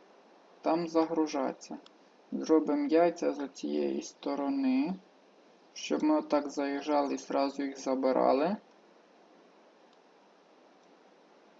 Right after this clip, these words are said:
А там будемо заїжджати і, і вигружати їм зерно.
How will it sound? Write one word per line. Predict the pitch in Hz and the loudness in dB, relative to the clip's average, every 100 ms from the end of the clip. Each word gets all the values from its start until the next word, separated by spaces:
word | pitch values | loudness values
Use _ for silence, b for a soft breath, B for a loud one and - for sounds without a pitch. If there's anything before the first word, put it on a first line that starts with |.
| - - - - - - _ - - _ _ _ - | -20 -20 -20 -20 -20 -20 _ -20 -20 _ _ _ -10
А | - 147 | -4 -4
там | - 160 196 226 | 0 2 4 4
будемо | 208 170 160 151 | 2 0 -2 -2
заїжджати | 143 139 143 139 190 214 233 - - _ - - - _ - - _ _ _ - - - - | -2 -2 -4 -2 2 2 2 -8 -20 _ -20 -20 -20 _ -20 -20 _ _ _ -20 -20 -20 -6
і, | 180 196 208 - - - _ - | -2 -2 -4 -8 -20 -20 _ -2
і | |
вигружати | 180 170 175 165 165 180 180 170 | 2 2 2 2 4 2 2 -4
їм | 160 | -2
зерно. | 151 151 143 131 | 0 0 0 -2